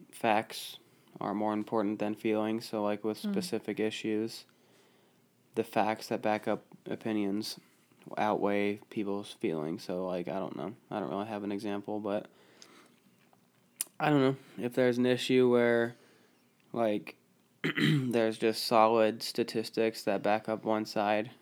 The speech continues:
Speaker 1: and the other side is a way that it makes someone feel or something, Ben Shapiro would just say that doesn't matter because facts back up what I'm saying and that facts don't care about how you feel. That's basically it.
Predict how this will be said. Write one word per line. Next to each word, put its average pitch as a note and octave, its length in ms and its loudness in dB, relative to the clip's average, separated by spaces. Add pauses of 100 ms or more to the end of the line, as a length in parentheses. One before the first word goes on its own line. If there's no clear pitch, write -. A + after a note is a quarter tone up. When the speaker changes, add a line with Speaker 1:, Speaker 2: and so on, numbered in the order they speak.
Speaker 1:
and A2+ 120 -4
the A2 80 0
other G#2+ 200 0
side G2+ 300 -2
is G#2 300 -4 (1120)
a A2+ 60 2
way G#2 180 6
that G2+ 140 2
it C#2+ 40 -2
makes G2+ 220 -2
someone G#2 240 -2
feel A2 240 0
or G#2 100 -2
something, G#2+ 460 -6
Ben G#2+ 180 -6
Shapiro A2 400 -6
would A2+ 160 -4
just A#2 220 -6
say A2+ 180 -4
that A2+ 320 0 (220)
doesn't A2 280 -2
matter A2+ 300 0
because A2 400 -4
facts G#2+ 380 -4
back - 280 -8
up A2+ 220 -8 (1080)
what - 120 -4
I'm G#2+ 180 0
saying G#2 500 -2 (160)
and G#2+ 200 -4
that G#2+ 220 -8
facts G#2 320 -4
don't G#2 200 -6
care - 120 -8
about - 180 -8
how A#2+ 80 -10
you - 120 -6
feel. - 260 -8
That's - 160 -10
basically - 460 -12 (140)
it. C2 60 -10